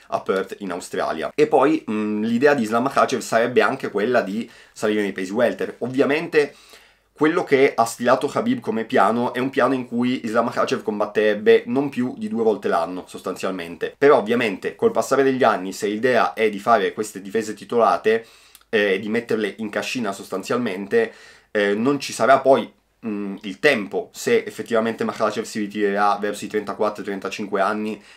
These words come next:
di tentare anche l'assalto nei pesi welter. È molto interessante la questione del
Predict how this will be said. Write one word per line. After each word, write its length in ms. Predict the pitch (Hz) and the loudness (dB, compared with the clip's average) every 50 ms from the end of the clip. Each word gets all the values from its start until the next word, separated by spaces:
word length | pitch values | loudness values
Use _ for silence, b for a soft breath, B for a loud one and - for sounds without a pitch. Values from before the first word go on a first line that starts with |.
| B B | B B
di 260 | - 113 123 131 - | -4 -4 -4 -4 -2
tentare 400 | - 110 104 104 - 117 117 113 | -2 -2 -2 2 4 4 4 4
anche 220 | 107 117 113 - | 2 0 0 -2
l'assalto 580 | 113 104 101 - - 113 101 101 98 98 107 101 | -2 -2 -2 -2 0 2 2 2 2 0 -4 -6
nei 160 | 98 92 95 | -6 -6 -8
pesi 200 | 95 98 95 92 | -8 -8 -8 -6
welter. 520 | 98 95 101 87 82 82 - 87 85 - - | -2 -2 -2 -2 -2 -6 -6 -8 -8 -8 -10
È 80 | _ - | _ -4
molto 220 | 101 120 131 123 | 0 0 0 0
interessante 580 | 139 127 117 123 120 139 - - 117 123 120 120 | 0 -2 0 0 0 2 4 4 4 4 4 0
la 100 | 95 98 | -2 0
questione 720 | - 120 117 - - 110 107 95 104 107 110 110 107 104 - | -2 -4 -8 -6 -2 0 0 0 2 0 -2 -2 -2 -4 -8
del 680 | 107 98 95 101 98 98 101 104 101 101 101 101 95 | -12 -2 -2 0 0 2 0 0 2 2 0 0 -2